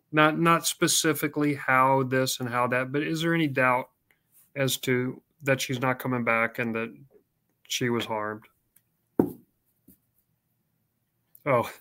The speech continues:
<laughs> here it is. And I know, and I, I'm embarrassed 'cause I, I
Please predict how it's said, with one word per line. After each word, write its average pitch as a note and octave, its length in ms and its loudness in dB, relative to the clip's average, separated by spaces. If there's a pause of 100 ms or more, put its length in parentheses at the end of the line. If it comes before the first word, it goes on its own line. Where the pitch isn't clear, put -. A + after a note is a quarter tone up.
(120)
<laughs> - 240 -20 (1600)
here C#3 140 10
it A#2+ 80 6
is. A#2 240 2 (1120)
And B2+ 120 2
I B2+ 80 4
know, B2 140 6
and A#2+ 100 4
I, - 20 8
I'm C#3 240 6
embarrassed C3 460 10
'cause B2+ 160 4
I, A#2 60 4
I C3 340 -4